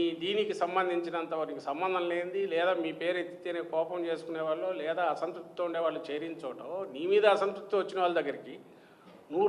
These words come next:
రెచ్చగొట్టే రకంగా ఇంకా ముప్పై మంది, నలభై మందితో పోయి నువ్వు ఛాలెంజ్ చేస్తాండవంటే ఆ రణ-, రణరంగం క్రియేట్ చేయాలనే అర్థం కావట్లా.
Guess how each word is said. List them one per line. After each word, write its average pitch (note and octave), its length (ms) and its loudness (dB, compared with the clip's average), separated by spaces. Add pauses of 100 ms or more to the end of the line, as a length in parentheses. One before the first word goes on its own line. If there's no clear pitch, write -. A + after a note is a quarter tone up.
రెచ్చగొట్టే G#3+ 500 6 (100)
రకంగా E3 380 2 (160)
ఇంకా F#3 140 4 (140)
ముప్పై F#3 240 0
మంది, G3 140 4 (140)
నలభై F#3 240 4
మందితో F3+ 280 -2
పోయి F3 160 -4
నువ్వు F#3 180 -2
ఛాలెంజ్ F3 360 4
చేస్తాండవంటే E3 680 2 (920)
ఆ C#3 120 -2
రణ-, D3+ 300 4
రణరంగం F#3+ 540 6
క్రియేట్ F3+ 320 2
చేయాలనే D#3+ 420 2 (3750)
అర్థం G#3+ 280 0
కావట్లా. D#3 320 4